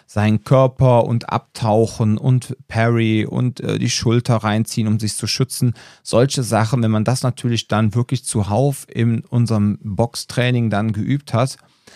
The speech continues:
ist das halt auch so eine Sache, die einem dann, wenn man auf der Straße möglicherweise von einem Angriff überrascht wird,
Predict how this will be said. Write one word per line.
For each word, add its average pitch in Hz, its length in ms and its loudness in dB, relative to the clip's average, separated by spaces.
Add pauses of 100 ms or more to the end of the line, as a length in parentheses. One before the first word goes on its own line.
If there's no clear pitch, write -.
(240)
ist - 140 -2
das 156 120 0
halt 117 240 0
auch 101 120 -4
so 101 120 -6
eine 101 100 0
Sache, 98 380 -2
die 110 200 -2
einem 107 380 2
dann, 107 320 0
wenn 110 100 -2
man 107 140 -2
auf 87 80 -6
der 85 120 -10
Straße - 440 -4
möglicherweise 117 720 0
von 101 180 -2
einem - 120 -2
Angriff 117 360 -2
überrascht 95 600 -4
wird, 127 240 -2